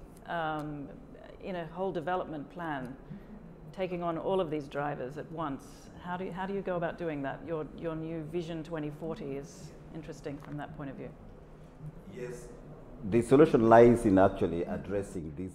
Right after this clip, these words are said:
Speaker 2: drivers in an integrated and holistic way. And, uh, one of the things that, uh, Vision twenty forty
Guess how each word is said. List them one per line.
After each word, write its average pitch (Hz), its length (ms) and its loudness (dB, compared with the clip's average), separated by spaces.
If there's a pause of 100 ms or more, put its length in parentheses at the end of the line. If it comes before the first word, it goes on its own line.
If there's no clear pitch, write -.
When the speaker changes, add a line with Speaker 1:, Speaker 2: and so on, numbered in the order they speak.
Speaker 2:
drivers 78 540 -6 (320)
in 92 180 -6
an 85 180 -6
integrated 87 720 -6 (120)
and 69 140 -12
holistic 76 520 -10
way. 73 300 -8 (960)
And, 90 460 -6
uh, 85 280 -4 (260)
one 107 280 0
of 120 140 2
the 107 100 4
things 110 340 0
that, 95 360 0
uh, 92 320 2 (340)
Vision 107 340 2
twenty 104 320 0
forty 92 520 0